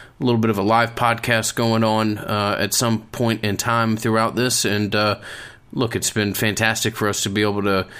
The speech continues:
meet and interact with as many of you as we have been able to, and only hope that you'll, uh, plan to, uh, join us in Jacksonville. Uh, anytime you look at what, uh, a late August in Jacksonville means, uh, twenty-seven thousand square feet of air-conditioned space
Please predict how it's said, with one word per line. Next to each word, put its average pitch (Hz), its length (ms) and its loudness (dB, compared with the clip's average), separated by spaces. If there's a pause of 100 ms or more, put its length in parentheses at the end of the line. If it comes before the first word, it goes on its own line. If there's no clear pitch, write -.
(220)
meet 127 200 4
and 107 80 0
interact 127 420 2
with 113 120 2
as 113 120 0
many 127 200 2
of 110 100 0
you 127 320 2
as 107 260 0
we 110 200 2
have 113 280 0
been 110 140 0
able 113 240 2
to, 127 240 2
and 104 160 0
only 113 240 2
hope 113 300 -2
that 107 120 0
you'll, 107 340 2
uh, 104 220 0 (380)
plan 123 340 2
to, 117 340 2
uh, 113 100 2
join 120 240 2
us 113 120 2
in 120 80 2
Jacksonville. 110 600 -2
Uh, - 420 -6
anytime 110 540 -2
you 104 80 0
look 113 240 0
at 107 100 0 (540)
what, 113 220 2
uh, 107 240 2
a 117 80 2
late 123 240 2
August 131 440 2
in 127 200 2
Jacksonville 127 520 2
means, 135 460 2
uh, 107 340 0
twenty-seven 120 520 -2
thousand 110 440 0
square 117 280 0
feet 117 240 2
of 104 80 0
air-conditioned 110 600 0
space 120 460 0